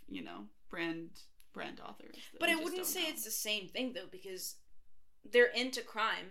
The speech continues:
Speaker 2: and maybe they're into a given author, but I would, I wouldn't go so far as to say they're f-, fans necessarily. Like, they
Speaker 1: That's a
Speaker 2: don't
Speaker 1: good
Speaker 2: have the,
Speaker 1: point.
Speaker 2: the same kind of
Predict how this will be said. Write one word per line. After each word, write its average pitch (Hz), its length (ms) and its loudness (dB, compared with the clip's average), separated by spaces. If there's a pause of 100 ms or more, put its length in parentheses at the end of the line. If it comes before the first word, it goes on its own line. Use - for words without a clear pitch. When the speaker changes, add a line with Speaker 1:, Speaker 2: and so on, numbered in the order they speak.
Speaker 2:
and 202 120 -4
maybe 202 160 -2
they're 202 200 2
into 208 200 -4
a 196 40 -6
given 190 300 -4
author, 175 340 -4
but 190 100 -2
I 190 120 2
would, 202 120 -2 (280)
I 202 180 4
wouldn't 220 240 -2
go 208 120 -4
so 202 160 -6
far 196 200 -2
as 185 120 -2
to 180 60 -10
say 185 180 -2
they're 175 120 -2
f-, - 140 -12 (240)
fans - 480 0
necessarily. - 560 -6
Like, - 140 -8
they 190 80 -4
Speaker 1:
That's 262 140 2
a - 40 0
Speaker 2:
don't 247 80 0
Speaker 1:
good 220 80 4
Speaker 2:
have 214 100 -2
the, 220 60 0
Speaker 1:
point. 214 160 -6
Speaker 2:
the 214 100 -2
same 208 320 -2
kind 202 220 0
of 185 80 -6